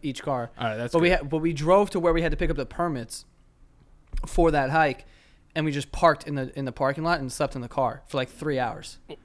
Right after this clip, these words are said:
Speaker 2: Why?
Speaker 1: Because our Airbnb wasn't ready yet, so we were basically homeless when we landed in Salt Lake City. So we slept in the cars with our bags and then got our permits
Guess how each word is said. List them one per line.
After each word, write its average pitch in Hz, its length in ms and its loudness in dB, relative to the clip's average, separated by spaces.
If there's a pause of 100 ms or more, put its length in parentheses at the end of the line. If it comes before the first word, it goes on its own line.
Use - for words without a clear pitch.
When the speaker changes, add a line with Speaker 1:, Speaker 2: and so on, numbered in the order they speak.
Speaker 2:
Why? 127 360 -2 (360)
Speaker 1:
Because 151 380 2
our 143 240 2
Airbnb 147 640 0
wasn't 135 400 -2 (160)
ready 135 380 -2
yet, 123 400 -6
so - 160 -6
we 143 140 -2
were 139 120 -2
basically 143 480 -2
homeless 131 380 -6
when 123 80 -6
we 123 100 -6
landed 123 320 -6
in 117 200 -10 (100)
Salt 117 220 -6
Lake 110 120 -6
City. 120 320 -6 (320)
So 151 140 -6
we 151 60 0
slept 180 300 2
in 175 60 -6
the 143 80 -4
cars 151 340 0
with 143 120 -2
our 131 120 2
bags 127 480 0
and 143 120 -4
then 135 140 -4
got 139 220 4
our 131 120 2
permits 127 520 -6